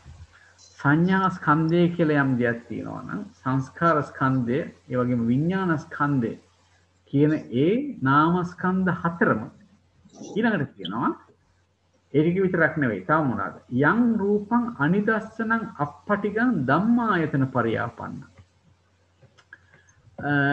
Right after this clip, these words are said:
මොකද්ද මේ, අ, ධම්මායතන පරියාපන්නං කියන එකේ තේරුම කියන්න පුළුවන් ද? අදහසක් තියෙනවද ඒ පිළිබඳව?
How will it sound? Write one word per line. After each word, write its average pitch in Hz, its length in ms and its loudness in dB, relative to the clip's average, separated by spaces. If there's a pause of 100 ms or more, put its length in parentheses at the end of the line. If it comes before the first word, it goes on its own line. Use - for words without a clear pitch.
(140)
මොකද්ද 185 520 0
මේ, 233 760 2 (420)
අ, 135 80 -4 (400)
ධම්මායතන 226 920 2
පරියාපන්නං 208 920 0
කියන 202 220 -6
එකේ 196 360 -4
තේරුම 185 380 0 (680)
කියන්න 175 280 2
පුළුවන් 170 340 0
ද? 160 80 -2
අදහසක් 160 480 -4
තියෙනවද 151 380 -2
ඒ 147 80 -2
පිළිබඳව? 160 500 -6